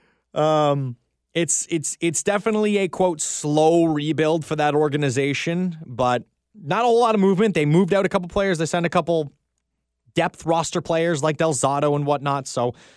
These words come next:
you know, we'll see how it all works out. Um, you know, they're still a pesky team. They're, they're, they always try to give you a lot, but they got some young talent, definitely. But, you know,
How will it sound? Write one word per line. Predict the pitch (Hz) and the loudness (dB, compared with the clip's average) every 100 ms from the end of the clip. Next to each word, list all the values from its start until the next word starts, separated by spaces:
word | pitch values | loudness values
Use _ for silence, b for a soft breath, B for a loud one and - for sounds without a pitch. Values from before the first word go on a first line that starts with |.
| b b b - | b b b 0
you | |
know, | 294 | 2
we'll | 294 | 2
see | - 262 | 2 2
how | 240 | 4
it | 233 | 6
all | 220 | 4
works | 214 190 208 | 4 0 0
out. | 214 151 _ _ _ - | 0 -2 _ _ _ -6
Um, | 175 165 165 160 147 | -2 0 0 -4 -4
you | 175 | -2
know, | 175 | 0
they're | 185 | -2
still | - 208 | 0 0
a | |
pesky | 190 185 - | 2 -2 -2
team. | 165 180 240 254 _ - | -4 -2 -2 -4 _ -6
They're, | 147 143 | -2 -2
they're, | 117 143 135 _ - | 0 -2 -2 _ -6
they | 151 | 0
always | 175 160 | 0 0
try | 180 | 0
to | 160 | 0
give | 139 156 | 0 0
you | 165 | 0
a | |
lot, | 151 151 185 | 2 2 2
but | 147 131 _ _ _ _ _ _ _ _ | 0 -2 _ _ _ _ _ _ _ _
they | 156 | -2
got | 185 190 | 0 2
some | 208 185 | 0 2
young | 180 170 | 0 0
talent, | 160 156 135 | 0 0 0
definitely. | 139 135 135 139 143 143 B B B B _ | -2 -2 -6 -2 -2 -4 B B B B _
But, | 131 127 _ _ | -6 -6 _ _
you | 143 | -8
know, | 127 | -8